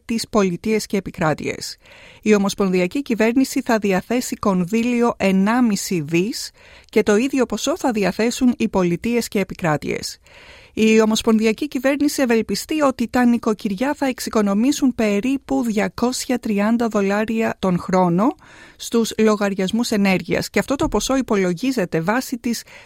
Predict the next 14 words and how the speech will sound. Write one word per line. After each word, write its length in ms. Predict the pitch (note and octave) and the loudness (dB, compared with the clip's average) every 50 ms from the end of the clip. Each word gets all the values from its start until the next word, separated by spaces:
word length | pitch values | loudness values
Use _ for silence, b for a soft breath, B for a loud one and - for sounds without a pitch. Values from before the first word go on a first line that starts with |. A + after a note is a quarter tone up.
| B B | B B
μειωμένης 800 | G3 G3+ G#3 G3+ G3+ G3 G3+ G#3 A3+ C4 C4+ C4+ C#4 - - - | 0 2 2 2 2 2 2 4 4 4 4 4 2 0 0 -2
τιμής 480 | A#3 G#3+ G#3 G#3 A3 A#3 B3+ - - - | 0 0 2 2 2 2 2 0 -4 -8
στην 440 | - - - - A#3+ A3 G#3+ G#3+ - - | -12 -10 -4 0 2 4 4 2 2 2
αύξηση 760 | A3+ B3 D4 D4+ - - - - - G#3+ - - - D3+ C#3+ - | 0 0 0 0 -2 -6 -8 -4 -4 -4 -4 -2 -4 -6 -4 -4
της 200 | - G3 - F#3+ | -4 -4 -2 0
ενέργειας. 680 | F3 E3+ E3 D#3 D3+ D3 - - - - - - - - | 0 2 2 2 2 2 0 -2 -4 -4 -4 -6 -10 -10
Δηλαδή, 500 | - F#3+ B3+ B3+ B3+ B3+ A#3 A#3 E3+ - - _ b b b | -4 -2 0 0 0 2 2 2 0 0 -2 _ b b b
το 100 | - A3 | 2 2
οικονομικό 560 | G#3+ G#3+ G#3+ G#3+ G#3+ G3+ G3+ G3+ - E4 D#4+ | 4 4 2 2 2 2 0 0 0 2 2
έτος 400 | C#4+ C#4 C#4 C4+ - E3 F3+ - - | 2 2 2 2 2 0 0 0 -4
δύο 300 | F#3 F3 G#3+ C4 D4 C4+ | -4 -2 0 0 0 -2
χιλιάδες 480 | - - A3 G#3+ A#3 A#3+ A3 G#3+ - | -2 -2 -2 -2 0 0 -2 -2 -4
είκοσι 320 | - - F#3 F3+ - - E3 | -6 -6 -8 -6 -6 -8 -4
τρία 260 | - G#3+ G#3+ G3 | 0 2 2 2